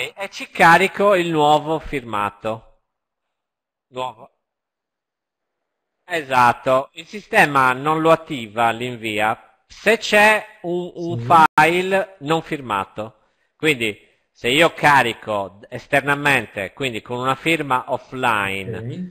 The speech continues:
Speaker 1: eh,
Speaker 2: Eh, quello non lo puoi
Speaker 1: l'allegato
Speaker 2: rimuovere
Speaker 1: firmato
Speaker 2: perché, vabbè.
Speaker 1: da dieci persone, lo carico,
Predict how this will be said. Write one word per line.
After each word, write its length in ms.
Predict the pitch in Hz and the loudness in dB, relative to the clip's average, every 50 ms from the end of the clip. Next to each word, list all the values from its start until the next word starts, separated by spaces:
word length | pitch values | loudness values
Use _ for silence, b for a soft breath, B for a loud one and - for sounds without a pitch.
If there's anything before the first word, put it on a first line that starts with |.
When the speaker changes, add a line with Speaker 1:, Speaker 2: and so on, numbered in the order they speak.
| - _ - | -16 _ -12
Speaker 1:
eh, 800 | - 104 104 104 101 101 98 98 98 95 95 92 92 143 143 | -8 -6 -4 -4 -2 -2 -4 -4 -4 -4 -4 -4 -4 -4 -6
Speaker 2:
Eh, 20 | 139 | -4
quello 200 | - 180 165 143 | -4 -4 -4 -2
non 120 | 127 127 | 0 0
lo 100 | 127 131 | 0 0
puoi 140 | 127 127 143 | 2 2 2
Speaker 1:
l'allegato 200 | 131 - 143 156 | 2 2 0 -4
Speaker 2:
rimuovere 360 | 170 180 175 117 - 123 101 | -6 -6 -6 -6 -6 -4 -4
Speaker 1:
firmato 280 | 98 98 - - - 143 | -4 -4 -6 -6 -4 -4
Speaker 2:
perché, 20 | |
vabbè. 340 | 160 175 127 117 113 - _ _ _ _ | -4 -4 -4 -6 -12 -16 _ _ _ _
Speaker 1:
da 160 | _ 113 123 120 | _ -6 -6 -4
dieci 380 | - 131 135 131 - - 110 - | -2 0 0 0 -2 -4 -10 -12
persone, 600 | - 113 117 - - 107 95 92 95 107 123 135 | -12 -14 -14 -14 -14 -12 -10 -10 -8 -10 -10 -8
lo 160 | 135 135 127 - | -8 -8 -8 -8
carico, 720 | - 107 98 95 95 110 127 - - 190 208 220 220 | -6 -6 -4 -4 -4 -6 -8 -8 -4 -4 -4 -4 -6